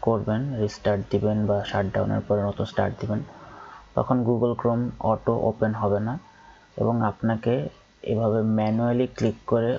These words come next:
ওপেন করতে হবে। এবং আপনি ম্যানুয়ালি ক্লিক করে ওপেন করলে কখনোই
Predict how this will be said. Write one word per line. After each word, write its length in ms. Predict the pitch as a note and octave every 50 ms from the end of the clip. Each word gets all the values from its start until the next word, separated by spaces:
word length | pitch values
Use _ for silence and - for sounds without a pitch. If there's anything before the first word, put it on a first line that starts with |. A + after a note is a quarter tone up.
| - -
ওপেন 360 | - G#2+ - - G#2+ G#2 G#2+
করতে 340 | - - - G#2+ - - G2+
হবে। 180 | G2 A2+ A2+ G#2 - - - - - - - - _ _ -
এবং 240 | - A2 A2 G#2+ G#2+ -
আপনি 320 | - G2+ G2+ - - A#2+
ম্যানুয়ালি 500 | A2+ A2 G#2+ G#2+ A2+ A#2 A#2 A#2 A#2+ A#2
ক্লিক 240 | A#2 - A#2 A2 G#2+ - -
করে 140 | - A#2 A2
ওপেন 380 | A2 G#2+ G#2+ - A#2 A2+ A2 A2
করলে 420 | - A2+ A2+ A2 A2+ A#2+ C3 C#3 -
কখনোই 520 | - G2 - - - G#2 G#2+ A#2 B2+ D3